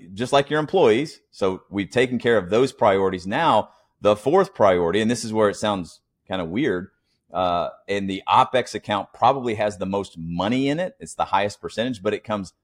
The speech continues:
last in the order of importance. It's profit, it's tax, and the owner's compensation. And then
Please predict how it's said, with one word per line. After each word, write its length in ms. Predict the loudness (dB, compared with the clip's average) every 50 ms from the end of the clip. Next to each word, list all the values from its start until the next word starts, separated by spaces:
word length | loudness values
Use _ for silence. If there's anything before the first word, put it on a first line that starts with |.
| _
last 520 | -8 -2 0 2 2 2 2 0 -2 -6 -14 _ _ _ _ _ _ -6
in 140 | -4 -4
the 100 | -4 -4
order 280 | -4 -2 -2 0 0 0
of 80 | -2 -4
importance. 580 | -6 -8 -2 -2 -2 -2 -2 -8 -16 -20 _ _ _
It's 80 | -20
profit, 480 | _ _ 4 4 4 4 4 0 -4 -6 _ _ _ _
it's 120 | _ -20
tax, 520 | _ -2 0 0 0 0 -2 -6 -16 -20 -20 _ _ _ _ _ _ _ -6
and 380 | -4 -2 -2 -2 -2 -4 -6 -10 _ _
the 140 | -10 -6 -4
owner's 260 | -4 -4 -4 -6 -8
compensation. 680 | -6 -6 -6 -4 -6 -10 -4 -2 -2 -2 -2 -6 -14 -14
And 140 | -10 -6 -6
then 280 | -4 -4 -6 -8 -10